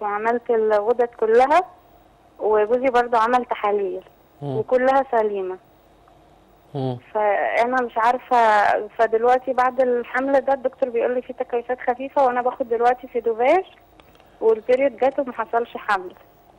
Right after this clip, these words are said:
Speaker 2: تمام.
Speaker 1: فأنا عايزة أعرف بس من حضرتك ديت يعني في تحاليل تاني ممكن أنا أعملها أو تشخيصات تانية؟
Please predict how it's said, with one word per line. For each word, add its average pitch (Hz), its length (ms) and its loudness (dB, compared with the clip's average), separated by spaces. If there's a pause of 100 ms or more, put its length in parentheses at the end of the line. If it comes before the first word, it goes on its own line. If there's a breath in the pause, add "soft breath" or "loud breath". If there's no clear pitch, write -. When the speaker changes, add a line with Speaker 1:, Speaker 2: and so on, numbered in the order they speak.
(100)
Speaker 2:
تمام. 127 300 -4 (460)
Speaker 1:
فأنا 226 280 2
عايزة 247 240 -2
أعرف 240 200 2
بس 247 180 -2
من 247 140 -6
حضرتك 226 720 -2
ديت 233 320 0
يعني 214 280 -4 (100)
في 247 60 -12
تحاليل 233 420 0
تاني 226 320 -2
ممكن 226 300 -4
أنا 226 160 -2
أعملها 220 400 0
أو 208 220 2
تشخيصات 214 560 -6 (100)
تانية؟ 247 380 0